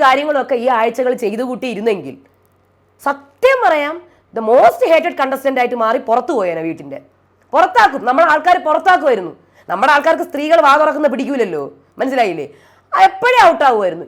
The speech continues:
ഇവിടെയാണ് ഈ ഗെയിമിൻ്റെ വ്യത്യാസം വരുന്നത്. മനസ്സിലായോ? അതെനിക്ക് തുടക്കം അത് പറഞ്ഞിട്ടാണ് ഞാൻ തുടങ്ങുന്നത്. കാര്യം സഹിക്കാൻ പറ്റൂലെന്നേ, സഹിക്കാൻ പറ്റുന്നില്ല,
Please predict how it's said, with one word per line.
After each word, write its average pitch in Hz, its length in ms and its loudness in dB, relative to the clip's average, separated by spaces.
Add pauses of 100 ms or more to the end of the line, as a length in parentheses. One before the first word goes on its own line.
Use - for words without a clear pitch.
ഇവിടെയാണ് 294 400 2 (140)
ഈ 277 40 -6 (100)
ഗെയിമിൻ്റെ 247 360 -4
വ്യത്യാസം 247 480 -2
വരുന്നത്. 151 220 -10 (460)
മനസ്സിലായോ? 247 440 -2 (380)
അതെനിക്ക് 339 280 -2 (100)
തുടക്കം 302 300 2
അത് 302 140 2
പറഞ്ഞിട്ടാണ് 277 500 -4
ഞാൻ 240 160 -2
തുടങ്ങുന്നത്. 196 360 -4 (100)
കാര്യം 330 200 0 (380)
സഹിക്കാൻ 349 500 0
പറ്റൂലെന്നേ, 330 480 -2 (480)
സഹിക്കാൻ 349 580 0
പറ്റുന്നില്ല, 330 400 -4